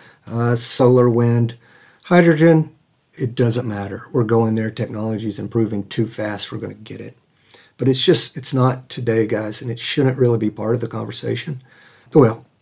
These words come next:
you know, to that big of a degree. Think back to the late eighties and early nineties. You know, the beginning of the,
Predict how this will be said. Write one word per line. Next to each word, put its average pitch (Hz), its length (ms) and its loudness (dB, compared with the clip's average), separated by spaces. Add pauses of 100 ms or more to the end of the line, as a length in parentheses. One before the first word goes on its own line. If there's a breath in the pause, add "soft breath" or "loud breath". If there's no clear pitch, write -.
(200)
you 123 80 -2
know, 113 100 -2
to 113 180 -6
that 117 180 -4
big 113 120 -2
of - 80 -8
a - 40 -8
degree. 113 500 -8 (480)
Think - 280 -2
back 139 280 0
to 131 260 2
the 120 380 0
late 117 340 0
eighties 113 640 -4 (320)
and 113 240 -6
early 113 380 0
nineties. 104 720 -10 (500)
You 127 100 -8
know, 113 500 -4
the - 80 -12
beginning 127 480 2
of 113 140 -2
the, 110 360 -4